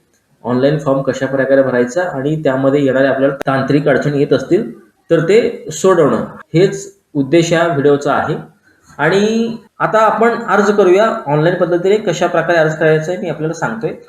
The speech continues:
त्यापूर्वी अजून एकदा आपल्याला विनंती करतो, अजूनपर्यंत आपण चॅनलला सबस्क्राईब केलं नसेल तर लगेच सबस्क्राईब करा आणि बेलवरती क्लिक करा. आता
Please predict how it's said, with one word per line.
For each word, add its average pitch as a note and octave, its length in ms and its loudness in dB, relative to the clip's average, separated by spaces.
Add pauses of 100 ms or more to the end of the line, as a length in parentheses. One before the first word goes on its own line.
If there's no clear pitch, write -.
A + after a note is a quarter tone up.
(240)
त्यापूर्वी G3 440 2
अजून F3+ 280 0
एकदा F3+ 180 0
आपल्याला F3 280 0
विनंती D#3 260 0
करतो, C#3 240 -2
अजूनपर्यंत F3 480 0
आपण F3 220 0
चॅनलला D#3+ 260 0
सबस्क्राईब D#3+ 440 -2
केलं D#3 220 0
नसेल D#3 460 -2
तर D3 100 -4
लगेच C#3 360 -2
सबस्क्राईब C#3 380 -4
करा C3+ 180 0
आणि D#3 120 0
बेलवरती B2 420 -2
क्लिक A2 360 -10
करा. G2+ 120 -8 (600)
आता F#3 380 2